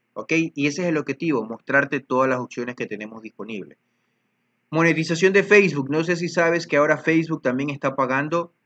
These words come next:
por visualización de videos. Es decir, si de, en tu video sale publicidad, Facebook te va a pagar a ti también. Te vamos a enseñar nuestros números.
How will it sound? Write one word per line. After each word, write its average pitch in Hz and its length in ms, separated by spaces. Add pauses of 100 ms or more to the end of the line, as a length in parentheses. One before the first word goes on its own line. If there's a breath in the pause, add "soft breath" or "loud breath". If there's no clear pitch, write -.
(280)
por 131 380
visualización 120 600
de 156 100
videos. 135 520
Es 131 80
decir, 143 300
si 139 140
de, 123 200
en 131 140
tu 120 160
video 127 420
sale 135 300
publicidad, 117 800 (300)
Facebook 170 480
te 104 200
va 123 180
a - 100
pagar 135 280
a 131 120
ti 147 140
también. 120 500
Te 101 120
vamos 117 260
a 131 40
enseñar 107 300
nuestros 110 240
números. 139 460